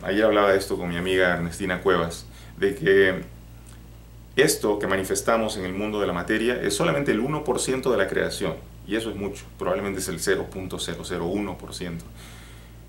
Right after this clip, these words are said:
El resto de la creación se encuentra en el otro plano que no podemos describir, no hay palabras para hablar de ello, en lo inmanifestado, digamos, y ese es nuestro verdadero ser,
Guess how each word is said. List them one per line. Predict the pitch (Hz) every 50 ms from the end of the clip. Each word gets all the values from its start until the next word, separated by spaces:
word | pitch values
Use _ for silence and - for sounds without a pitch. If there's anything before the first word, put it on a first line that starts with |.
| - - - -
El | - 113 107 107 101
resto | - 123 170 180 170 - - - - 107 101 101 101
de | 98 92
la | 85 87 -
creación | - 104 104 101 101 101 - 107 101 95 95 98 101
se | - -
encuentra | 95 87 87 98 104 104 101 104 101 101
en | 95 87
el | 87 92 104
otro | 123 139 143 139 - 147 - -
plano | 143 139 139 135 131 120 104 95 98 95 92 90 -
que | - 104
no | 104 110
podemos | 113 120 117 120 117 113 101
describir, | 107 98 98 - - 98 98 101 104 107 113 117 120 110
no | 107
hay | 107 107
palabras | - 98 95 98 104 107 107 104
para | - - 98 95
hablar | 92 95 98 98
de | 98 98 98 98
ello, | 101 98 101 101 101 101 - - - - - - - - - - - -
en | - - 104 104 101
lo | 104 107
inmanifestado, | 107 107 107 107 107 104 104 113 107 - - 139 131 131 120 104 95
digamos, | 90 90 85 82 80 - - - - - - - - - - - - - -
y | 113 117 127
ese | 143 147 143 - 104
es | 101 104
nuestro | 104 101 - - 104
verdadero | 98 95 92 90 87 90 90 90 90
ser, | - - 87 -